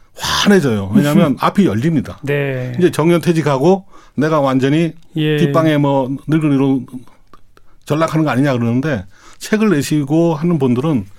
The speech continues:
Speaker 1: 새로운 일이 열리고 있고요.
Speaker 2: 그렇죠.
Speaker 1: 근데 그 일이라는 것이 꼭 뭐 돈을 많이 벌고 이런 게 아니라 이 세상에 도움이 되고
Speaker 2: 네.
Speaker 1: 세상을 바꾸는 역할을 하는 거고요. 물론 경제적인 그 이익도 따라오지만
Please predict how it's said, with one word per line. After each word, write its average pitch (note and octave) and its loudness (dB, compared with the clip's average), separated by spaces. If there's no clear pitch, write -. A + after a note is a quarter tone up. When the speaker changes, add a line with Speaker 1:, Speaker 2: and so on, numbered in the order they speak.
Speaker 1:
새로운 G3+ 2
일이 B2+ 2
열리고 A2+ -2
있고요. G2+ -6
Speaker 2:
그렇죠. C#3+ -4
Speaker 1:
근데 D#3+ -2
그 F3+ 0
일이라는 C3+ 0
것이 G#2 -4
꼭 C3+ -6
뭐 A#2 0
돈을 B2 -2
많이 A#2 -2
벌고 C3 0
이런 G#2+ 0
게 C4 0
아니라 G2+ -2
이 F3+ 0
세상에 D#3 2
도움이 B2+ 2
되고 A2+ -2
Speaker 2:
네. D#3+ -2
Speaker 1:
세상을 D#3+ 2
바꾸는 D#3+ -2
역할을 A2 -2
하는 D3 0
거고요. G#2 -2
물론 D3 0
경제적인 B2+ 2
그 A#2+ 0
이익도 B2+ -2
따라오지만 A2+ -2